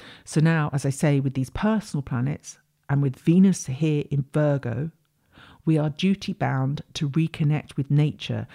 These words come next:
to actually put in some dedication, Virgo style,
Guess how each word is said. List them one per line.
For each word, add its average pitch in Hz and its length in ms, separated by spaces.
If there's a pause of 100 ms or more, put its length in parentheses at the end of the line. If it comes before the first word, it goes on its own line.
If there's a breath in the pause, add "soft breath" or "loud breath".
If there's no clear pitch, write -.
(180 loud breath)
to - 220
actually - 400
put 175 240
in 151 200
some 147 380 (160)
dedication, 143 880 (240 loud breath)
Virgo 151 600
style, 117 600